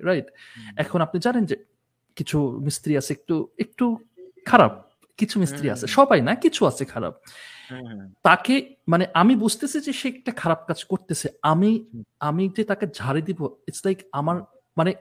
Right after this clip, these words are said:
Speaker 1: ওকে ঝাড়ি দিতেই হবে, কারণ
Speaker 2: হুম,
Speaker 1: ওকে
Speaker 2: হুম।
Speaker 1: ঝাড়ি না দিলে, কারণ ওটা রং কিছু করতেছে, ও আমাকে ঠকাবে, আমি জানি, আমি বুঝতে পারতেছি।
Speaker 2: হুম।
Speaker 1: সাপোজ একটা, আমি একটা এক্সাম্পল দিচ্ছি,
Speaker 2: হুম।
Speaker 1: এরকম হরহামেশাই হয়। But
Speaker 2: হুম।
Speaker 1: আমার না, ওই যে নিজেকে এই পজিশনে আমি আসি, যেখানে আমাকে এইভাবে করে,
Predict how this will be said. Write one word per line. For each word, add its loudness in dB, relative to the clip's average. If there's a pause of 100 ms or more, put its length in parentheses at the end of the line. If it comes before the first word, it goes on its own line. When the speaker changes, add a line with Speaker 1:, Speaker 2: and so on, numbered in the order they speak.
(220)
Speaker 1:
ওকে 6
ঝাড়ি 4
দিতেই -2
হবে, -6 (540)
কারণ 4
Speaker 2:
হুম, 0
Speaker 1:
ওকে 0
Speaker 2:
হুম। -4
Speaker 1:
ঝাড়ি 4
না 4
দিলে, -4
কারণ 0
ওটা -2
রং 4
কিছু -4
করতেছে, -4
ও 0
আমাকে -4
ঠকাবে, -2
আমি -4
জানি, -2
আমি -6
বুঝতে -6
পারতেছি। -10 (500)
Speaker 2:
হুম। -2
Speaker 1:
সাপোজ -6
একটা, -10
আমি -8
একটা -10
এক্সাম্পল -8
দিচ্ছি, -12 (640)
Speaker 2:
হুম। -10
Speaker 1:
এরকম 0
হরহামেশাই 0
হয়। -6 (540)
But 0
Speaker 2:
হুম। -16 (100)
Speaker 1:
আমার 2
না, 0 (160)
ওই 4
যে -2 (140)
নিজেকে -2 (140)
এই 0
পজিশনে -4
আমি 0 (140)
আসি, -4 (260)
যেখানে -4
আমাকে -2
এইভাবে -2
করে, -2